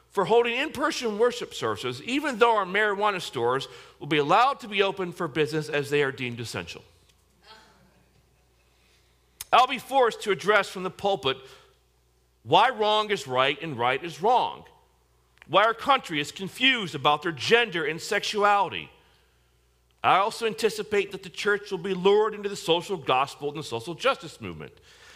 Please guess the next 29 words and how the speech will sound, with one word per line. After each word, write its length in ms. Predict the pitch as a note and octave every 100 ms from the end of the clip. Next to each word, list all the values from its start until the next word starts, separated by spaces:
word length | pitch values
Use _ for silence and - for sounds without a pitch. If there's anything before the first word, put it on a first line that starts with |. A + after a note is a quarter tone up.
| -
And 60 | F#3
in 120 | G3
year 220 | B3+ D#4
five, 400 | - F#3 G3 G3
I 60 | G3
will 100 | G#3+
plan 300 | G#3+ G3 A3
for 180 | A3 G#3+
a 40 |
vaccine 600 | C3 D#3 D#3 - D#3+ D3
to 100 | A#2
arrive 480 | F#2+ E2 D#2 A2 B2+
that 100 | D3+
will 80 | D#3+
provide 480 | F3 F3 F3+ F#3 - - - _
effect-, 520 | F#3+ - B3+ C4 - F#3
will 100 | E3+
prove 260 | - G#3
effective 480 | F#3 A#3+ B3+ A3 F3+
against 500 | F#3 C3+ G#3 G#3 -
the 80 | E3
coronavirus, 920 | - C#3+ A2 G2+ E2 D2+ C#3+ - - _ _ _ _ _ _ -
but 160 | A#3
there 120 | B3 A#3+
will 60 |
be 100 | A#3
resistance 560 | A3+ C#4 C#4+ - D3+ -
to 240 | - A#2
it, 120 | C#3